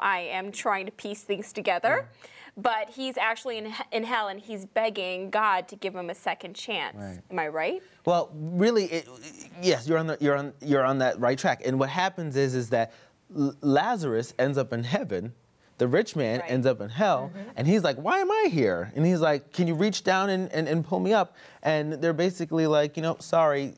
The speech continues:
Speaker 2: you know, there's nothing we can do to help you. You had your opportunity to live right, and now this man's being rewarded for how he lived, and you are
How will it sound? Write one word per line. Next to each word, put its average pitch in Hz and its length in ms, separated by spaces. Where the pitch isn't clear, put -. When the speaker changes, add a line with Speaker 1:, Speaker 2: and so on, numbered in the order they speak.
Speaker 2:
you 135 100
know, 127 80
there's 131 220
nothing 139 240
we 135 80
can 127 160
do 127 120
to 113 80
help 127 320
you. 90 300
You 131 180
had 139 300
your 127 180
opportunity 110 640
to 104 80
live 98 300
right, 92 260
and 107 160
now 110 140
this 143 240
man's 117 260
being 101 220
rewarded 82 560
for 95 260
how 90 280
he 117 180
lived, 85 420
and 101 180
you 117 340
are 92 340